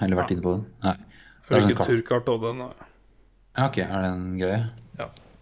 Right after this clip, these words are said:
Speaker 1: Turkart dot N O. Sikkert mye av det samme. Ja, Østfold, ja, ok. Ja, jeg tror jeg er spesifikt for Østfold, det.
Speaker 2: Ja, bra.
Speaker 1: Ja, for jeg gu-, jeg gikk inn på turkart dot N O, så kom jeg rett inn på Østfold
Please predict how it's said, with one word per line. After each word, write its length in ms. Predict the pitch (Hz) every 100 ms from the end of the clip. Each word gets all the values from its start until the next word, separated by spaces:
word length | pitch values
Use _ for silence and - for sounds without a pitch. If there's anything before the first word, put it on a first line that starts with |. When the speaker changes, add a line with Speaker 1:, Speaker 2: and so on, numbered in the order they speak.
| - - -
Speaker 1:
Turkart 1040 | - 90 87 - - - - - - - -
dot 180 | 101 -
N 80 | -
O. 40 | 113 - - - - - _ - - - - _ _ _ _ _ _ - - - - _ _ -
Sikkert 300 | - - 98
mye 120 | 90
av 80 | 90
det 40 |
samme. 240 | 90 90 110 - - _ _ _ - _ _ - -
Ja, 60 | 113
Østfold, 440 | 113 - - 139
ja, 160 | 101 101
ok. 100 | 95 90 - _ - _ _ _ _ _ _ _ _ _ _ _ _ _ _ _ _ _ _ -
Ja, 100 | 110
jeg 520 | - - - - -
tror 100 | 120
jeg 100 | 107
er 100 | 101 -
spesifikt 340 | - 92 92 -
for 100 | -
Østfold, 340 | - - 113
det. 140 | - - - _ _ _ _ _ - -
Speaker 2:
Ja, 140 | 135 123
bra. 240 | 113 127 - - _ _ - _ -
Speaker 1:
Ja, 100 | 120
for 120 | 120
jeg 80 | 120
gu-, 220 | 123 120
jeg 140 | 120 127
gikk 60 | 110
inn 60 | 113
på 80 |
turkart 480 | - 101 - - 107
dot 160 | 101 -
N 120 | 104
O, 40 |
så 100 | 120 -
kom 120 | 104
jeg 100 | 98
rett 120 | 95
inn 80 | 101
på 140 | -
Østfold 500 | 104 - - 95 92